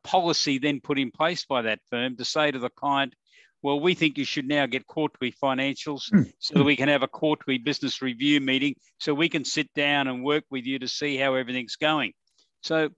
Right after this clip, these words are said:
Speaker 1: i-, i-, is that what you think accountants should be doing?
Speaker 2: Oh, absolutely, Peter. And I've been dealing with accounting firms in this area for just about the same length of time as Mark. Um, so I can understand where he's coming from.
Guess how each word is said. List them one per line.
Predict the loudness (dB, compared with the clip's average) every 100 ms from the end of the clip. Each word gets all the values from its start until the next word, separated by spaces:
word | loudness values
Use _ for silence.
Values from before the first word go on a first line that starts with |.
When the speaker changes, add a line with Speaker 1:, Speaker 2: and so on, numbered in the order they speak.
| _ _ -18
Speaker 1:
i-, | -12 -8 -8 -6 -8
i-, | -4 0
is | 2 4
that | 2 2
what | 0 2 4
you | 4 4
think | 2 -2 -4
accountants | 0 2 2 -4
should | -6 -4
be | 0
doing? | 2 0 -4 _ _ _ _ _ 6
Speaker 2:
Oh, | 6 4 _ -2
absolutely, | 0 2 4 4 4 0
Peter. | 2 2 2
And | 2
I've | 2 2
been | 2 2 0 -2
dealing | -2 -2 -2
with | -4
accounting | -4 -2 0 -2
firms | 0 0 0 -4 -14 _ -4
in | 0
this | 0 2
area | 2 2 0
for | -2 -6
just | -6 -4
about | -6 -6
the | -6
same | -2 0
length | 0 -4
of | -4
time | -2 -2
as | -2
Mark. | 0 0 0 -6 -20 _ _ _ _ -4
Um, | -4 -2 -4
so | 0 4 4
I | 2
can | 0
understand | 0 0 0 -2 0
where | 0
he's | -2 -4
coming | -4 -2 -2 -4
from. | -10